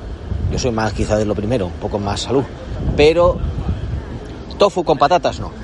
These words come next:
Así que este año, sin embargo, sí que ha sido un festival, eh, completo. Estamos justo aclimatándonos y hemos visto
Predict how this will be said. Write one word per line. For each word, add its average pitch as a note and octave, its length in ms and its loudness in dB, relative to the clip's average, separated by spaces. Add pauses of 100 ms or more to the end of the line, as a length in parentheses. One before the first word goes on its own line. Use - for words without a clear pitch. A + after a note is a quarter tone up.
(200)
Así C#3+ 300 2
que C#3+ 540 4
este F3+ 240 2
año, F#3 240 4
sin D3+ 140 -2
embargo, E3 280 2
sí F3 200 0
que D3 100 -2
ha C3 40 2
sido B2 340 2
un C#3+ 420 -2
festival, A#2+ 600 0 (420)
eh, B2 200 6
completo. F#3 600 4 (400)
Estamos D#3+ 320 2
justo E3+ 460 6
aclimatándonos D3+ 640 0
y - 20 -4
hemos D3 160 2
visto D#3 580 6